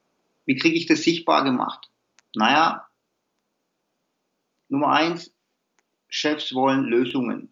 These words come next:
und keine Probleme. Das heißt, ich sage immer Chefreflex.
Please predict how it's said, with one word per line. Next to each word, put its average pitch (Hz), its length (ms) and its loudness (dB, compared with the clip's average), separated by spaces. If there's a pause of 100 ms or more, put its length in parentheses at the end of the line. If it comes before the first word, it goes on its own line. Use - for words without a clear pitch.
und 110 160 -8
keine 113 260 0
Probleme. 104 580 -6 (800)
Das - 120 -8
heißt, 127 320 2 (460)
ich - 120 -10
sage 135 220 -2
immer 117 140 -2
Chefreflex. 151 880 -4